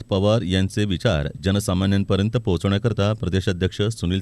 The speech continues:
तटकरे हे काम करीत असून, त्यांच्या नेतृत्वाखाली महिला सक्षमीकरण करत महिलांना न्याय देण्याचं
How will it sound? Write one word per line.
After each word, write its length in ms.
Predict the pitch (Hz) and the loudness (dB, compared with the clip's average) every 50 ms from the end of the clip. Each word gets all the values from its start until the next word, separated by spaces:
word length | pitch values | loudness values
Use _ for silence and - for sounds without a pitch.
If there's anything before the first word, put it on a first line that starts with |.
| - | 0
तटकरे 340 | 92 80 - - 101 95 107 | -2 -2 0 0 2 2 2
हे 320 | 117 - - - - 117 | 0 -2 -4 -2 0 2
काम 240 | 113 - 104 101 120 | 2 4 4 4 4
करीत 220 | 110 113 113 113 117 | 4 2 2 2 0
असून, 340 | 98 - - 120 87 76 | 0 0 0 0 0 0
त्यांच्या 320 | 73 - 95 92 - 107 98 | 0 0 -2 0 0 0 0
नेतृत्वाखाली 680 | 92 85 - 101 92 - 110 107 - - 95 101 107 123 - - - - | 0 0 -2 -2 -2 -2 -2 0 0 2 2 2 2 0 -2 -6 -8 -2
महिला 280 | - 95 101 101 107 110 | 2 4 4 6 4 4
सक्षमीकरण 640 | 110 - 101 - - 107 107 110 - 113 107 117 | 2 0 -4 -2 0 0 0 0 2 2 2 2
करत 360 | 117 - - 101 113 113 - | 2 2 2 2 2 0 0
महिलांना 480 | 98 92 90 95 104 135 143 107 78 73 | 0 0 2 2 4 2 2 2 0 0
न्याय 260 | 73 80 92 95 98 | 0 2 2 2 2
देण्याचं 440 | 87 90 92 98 98 - 104 101 110 | 2 2 2 2 2 2 0 0 0